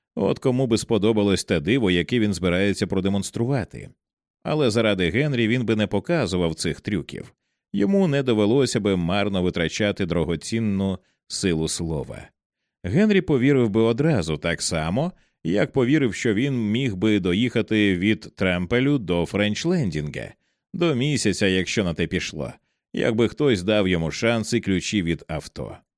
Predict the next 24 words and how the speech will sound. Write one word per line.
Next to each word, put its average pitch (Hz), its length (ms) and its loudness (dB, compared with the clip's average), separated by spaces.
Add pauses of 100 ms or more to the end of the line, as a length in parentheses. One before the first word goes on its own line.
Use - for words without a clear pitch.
(520)
"Я 120 340 -2
принесу 147 460 0
ще", — 147 340 0
сміливо 101 460 2
каже 90 260 -2
Лестер, — 104 400 0
"мені 185 300 0
не 139 100 -2
шкода". - 440 -6 (760)
"Просто - 460 0
поклади 120 460 0
на 98 120 2
край 90 300 2
стійки", — 82 540 -4
каже 80 280 -2
йому 76 240 -2
Джек. 64 400 -12 (320)
"Цього 95 340 -2
досить". - 600 -6 (600)
Він 180 240 2
робить, 190 420 2
як 131 320 0
йому 107 260 2
кажуть. - 600 -8